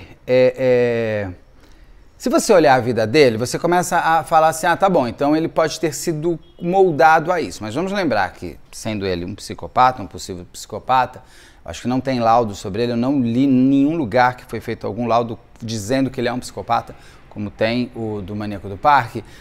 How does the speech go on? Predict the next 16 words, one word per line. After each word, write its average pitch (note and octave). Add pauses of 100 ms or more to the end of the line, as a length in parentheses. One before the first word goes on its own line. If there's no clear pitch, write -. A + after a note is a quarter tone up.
Se -
ele B3+
for B2+
psicopata, D#3+
a F#3
gente G3+
já A#3+
sabe D3+
que -
o -
psicopata F#3 (180)
nasce G#2+ (200)
psicopata. -
Então A#2
não C3+
tem, B2